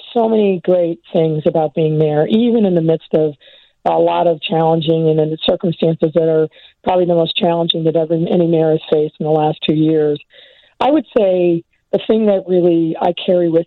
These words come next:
me and use it as, uh, motivation and energy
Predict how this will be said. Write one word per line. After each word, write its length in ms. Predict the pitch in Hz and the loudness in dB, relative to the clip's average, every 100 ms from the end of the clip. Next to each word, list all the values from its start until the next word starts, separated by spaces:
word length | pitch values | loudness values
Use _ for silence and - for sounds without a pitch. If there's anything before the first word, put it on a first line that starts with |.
| - | 0
me 280 | 226 233 - _ _ _ | 0 0 -2 _ _ _
and 200 | 175 180 175 | 0 2 2
use 140 | 175 | 2
it 120 | 190 175 | 2 2
as, 240 | 165 160 - _ _ _ - | 0 -2 -10 _ _ _ -4
uh, 140 | 170 | -2
motivation 640 | 170 180 180 175 170 - 170 | 0 -2 0 0 0 0 0
and 120 | 165 | 2
energy 540 | 170 185 208 214 214 | 0 0 0 0 -2